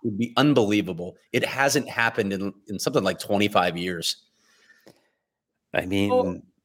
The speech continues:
Speaker 2: never say never, the way he's putting up numbers right now. I mean, he's getting
Speaker 1: Yeah, I mean,
Speaker 2: the
Speaker 1: yeah.
Speaker 2: last few games, he's getting two, two, three goals a game. Never know.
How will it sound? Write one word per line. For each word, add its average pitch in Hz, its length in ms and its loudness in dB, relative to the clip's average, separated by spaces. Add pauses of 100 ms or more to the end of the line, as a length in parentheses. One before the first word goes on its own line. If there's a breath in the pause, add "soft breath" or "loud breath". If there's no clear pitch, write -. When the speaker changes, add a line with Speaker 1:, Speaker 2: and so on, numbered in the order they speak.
(500)
Speaker 2:
never 101 280 2
say 175 180 2
never, 165 320 4
the 185 100 2
way 151 100 6
he's 123 100 2
putting 151 220 2
up 143 80 -2
numbers 147 300 2
right 131 180 2
now. 156 280 2
I - 40 0
mean, 123 60 0
he's 107 120 0
getting 120 280 2
Speaker 1:
Yeah, 107 40 -6 (100)
I 85 40 -6
mean, 165 280 0
Speaker 2:
the 90 320 -12 (140)
Speaker 1:
yeah. 98 100 -4
Speaker 2:
last 135 260 2
few 156 200 2
games, 117 280 6
he's 135 100 4
getting - 220 0
two, 139 420 2 (520 loud breath)
two, 160 200 4
three 160 240 4
goals 127 300 6
a 107 40 2
game. 120 300 0
Never 78 340 -2
know. 156 300 -2